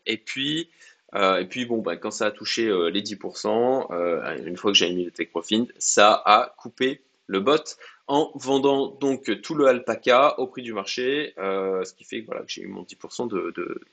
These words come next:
de bénéf. Globalement, euh, globalement du vert. Après, comme vous le voyez, là sur mes expérimentations, je me suis pris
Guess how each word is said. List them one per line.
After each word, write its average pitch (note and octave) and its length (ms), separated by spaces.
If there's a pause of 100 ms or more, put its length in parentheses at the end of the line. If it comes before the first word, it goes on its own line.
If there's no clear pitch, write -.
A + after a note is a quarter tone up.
(240)
de B2+ 100
bénéf. G#2 400 (1080)
Globalement, F3 920
euh, C3 240
globalement C#3 480
du B2+ 160
vert. C#3+ 480
Après, D3 540
comme C3 220
vous B2+ 100
le B2 80
voyez, A#2+ 360
là B2+ 140
sur - 160
mes A#2+ 220
expérimentations, A2+ 1000
je A#2 160
me A#2+ 140
suis - 200
pris C3 400